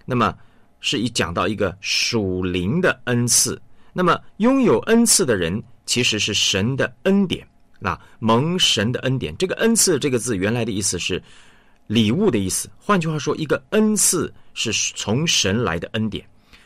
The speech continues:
这里所说的执事呢，执事在前面呢，第三章，保罗在第三章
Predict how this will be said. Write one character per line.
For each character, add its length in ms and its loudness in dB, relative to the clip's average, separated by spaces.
这 140 2
里 80 2
所 180 0
说 180 2
的 100 2
执 420 -2
事 320 2
呢， 140 -6
执 200 0
事 300 2
在 320 2
前 220 0
面 220 2
呢， 120 -2
第 200 0
三 600 2
章， 280 2
保 120 -2
罗 120 2
在 140 0
第 120 -4
三 340 -2
章 260 2